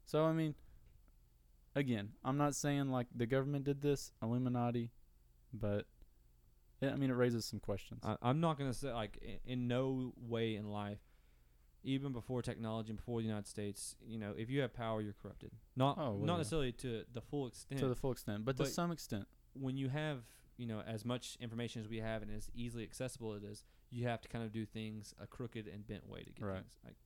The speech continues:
Speaker 2: U-, United States, the Congress voted, I think,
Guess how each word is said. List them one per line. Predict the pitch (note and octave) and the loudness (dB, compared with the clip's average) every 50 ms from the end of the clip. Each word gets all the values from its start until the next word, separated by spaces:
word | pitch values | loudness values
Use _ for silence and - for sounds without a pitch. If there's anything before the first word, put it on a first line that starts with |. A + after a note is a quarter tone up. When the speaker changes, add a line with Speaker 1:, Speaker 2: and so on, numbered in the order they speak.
| - - - - - - - - - - - - - - - - - - | -20 -20 -20 -20 -20 -20 -20 -20 -20 -20 -20 -20 -20 -20 -20 -20 -18 -12
Speaker 2:
U-, | B2+ B2+ A2+ - - - A#2 - - - - - - - - | -10 -8 -8 -8 -10 -14 -20 -20 -20 -20 -20 -20 -20 -10 -4
United | B2 A#2 A2+ A#2+ B2+ C3 - | -2 0 2 2 2 2 0
States, | - - C3 B2+ B2 - | -2 -2 -2 -2 -2 -2
the | - B2 | -4 -6
Congress | - - B2 A#2 A#2 A2+ G#2+ G2 | -2 -2 0 0 0 -2 -2 -2
voted, | A2 A2+ A2+ A2+ A2 | 0 0 0 0 0
I | G#2+ G#2+ | -2 -4
think, | - A#2 G#2+ - | -4 -6 -6 -8